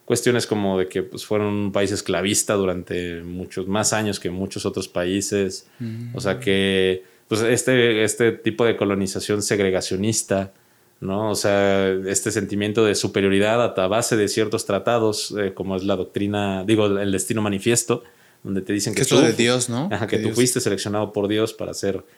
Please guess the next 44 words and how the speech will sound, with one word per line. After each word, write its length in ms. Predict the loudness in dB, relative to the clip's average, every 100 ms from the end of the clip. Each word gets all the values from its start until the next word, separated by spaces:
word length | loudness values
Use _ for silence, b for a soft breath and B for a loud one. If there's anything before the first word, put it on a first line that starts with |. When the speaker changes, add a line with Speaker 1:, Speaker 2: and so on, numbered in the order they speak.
| b b -12
Speaker 1:
el 100 | -2
más 240 | 0 2
verga 280 | 2 4 2
de 80 | 2
todos. 480 | 2 2 0 -4 -12 0
Speaker 2:
Una 180 | 2 2
especie 420 | 2 0 2 2
de 880 | 4 2 2 0 -2 -4 -8 -12 -10
nazismo, 640 | -8 -2 0 0 2 2
¿se 120 | 2 0
podría 260 | 2 2
decir? 380 | 0 -2 -4 -6 0
Speaker 1:
Eh, 140 | 0 0
pues, 180 | -2
en 260 | 0 0 2
nacionalismo, 600 | 0 0 2 2 2 0
vamos 220 | -4 -2 0
a 60 |
dejarlo 300 | 0 2 0
en 40 | 0
nacionalismo. 600 | -4 -2 -2 -2 -4 -10
O 80 | -6
sea, 120 | 0
es 60 | 0
un 100 | 2
pensamiento 500 | 0 0 -2 -2 -2
nacionalista. 720 | -2 -2 -2 -2 -2 -6 -10 _ _ -8
Eh, 160 | -6 0
por 120 | 0
eso 120 | 0 2
te 60 |
digo 140 | 2 2
que, 260 | 0 0
y 320 | -2 0 0
ni 120 | 0 -2
siquiera 240 | 0 0
nacionalista, 500 | 0 0 0 0 -2 2
ultranacionalista. 1000 | 2 2 -2 -2 -6 -6 -6 -8 -6 -4
Speaker 2:
Ultra. 380 | -4 -8 -10 -14 _ _
Speaker 1:
Sí. 160 | -10 -10 -12 b b b _
O 40 |
sea, 140 | -4 0
que 260 | 2 4
es, 360 | 2 -4 -10